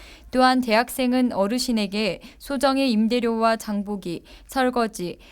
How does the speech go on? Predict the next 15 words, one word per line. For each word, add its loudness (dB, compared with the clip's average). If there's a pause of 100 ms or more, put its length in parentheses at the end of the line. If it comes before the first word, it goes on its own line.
(140)
말벗이 0
되어드리는 0
등의 0
생활 0
서비스를 -2
제공하므로 -2 (360)
대학생들의 2
주거 2
문제 0
해결과 -2
독거 -2
어르신들의 0
사회적 -2
고립감을 0
해소하는 0